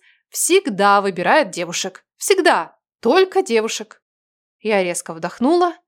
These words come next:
и воздух обжёг лёгкие, не давая его выдохнуть. "Ваше Высочество, пожалуйста, откажитесь от меня". Голос дрогнул, предательски срываясь на хрип.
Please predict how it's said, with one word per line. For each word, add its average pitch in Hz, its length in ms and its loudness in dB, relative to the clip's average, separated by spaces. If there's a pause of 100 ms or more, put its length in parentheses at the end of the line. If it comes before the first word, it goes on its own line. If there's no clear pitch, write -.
(460)
и 403 120 -4
воздух 254 440 -2
обжёг 202 360 -4
лёгкие, 180 560 -8 (280)
не 220 160 0
давая 240 260 2
его 196 180 -4
выдохнуть. 160 640 -12 (1200)
"Ваше 220 220 -10
Высочество, 170 680 -10 (540)
пожалуйста, 214 720 -10 (180)
откажитесь - 580 -10
от - 120 -16
меня". 160 340 -14 (420)
Голос 202 380 2
дрогнул, 247 440 4
предательски 220 680 0
срываясь 196 460 -2
на 165 100 -10
хрип. - 340 -16